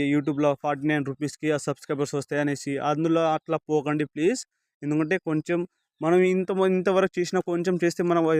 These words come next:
జెన్యూన్ వీడియోస్ ఉంటాయి కదా, అందుకని మనకు కూడా జెన్యూన్గా మానిటైజేషన్ అవుతుంది. ఎందుకు పో-, పోయి అనేసి అందులో, ఆ, ఈ ఇరుక్కొని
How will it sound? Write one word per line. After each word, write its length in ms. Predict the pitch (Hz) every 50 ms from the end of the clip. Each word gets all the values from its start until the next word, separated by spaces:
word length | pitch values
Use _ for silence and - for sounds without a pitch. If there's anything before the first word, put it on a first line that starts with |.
| 156 139
జెన్యూన్ 340 | 131 156 165 175 185 196 190 175
వీడియోస్ 360 | 165 165 165 170 175 165 -
ఉంటాయి 240 | 175 170 165 170 165
కదా, 120 | 165 160 160
అందుకని 420 | 160 165 165 160 170 165 175 196 196
మనకు 300 | 185 170 165 170 165 170
కూడా 200 | 170 185 180 185 170
జెన్యూన్గా 500 | 139 156 156 160 165 170 175 170 147 185 180
మానిటైజేషన్ 520 | 165 160 156 156 156 160 151 156 165 156
అవుతుంది. 300 | 147 135 - 160 170 220 254 - _ _ _ _ _ _ 147
ఎందుకు 260 | 151 165 175 185 -
పో-, 200 | 180 175 170 151 -
పోయి 220 | 165 170 170 175
అనేసి 300 | 175 170 170 165 - - 175
అందులో, 380 | 170 165 165 160 165 160 160 156 143 147
ఆ, 100 | 151 151 147 147 143
ఈ 120 | 147 147 143 139 - -
ఇరుక్కొని 580 | 156 160 160 - _ - 165 160 165 165 160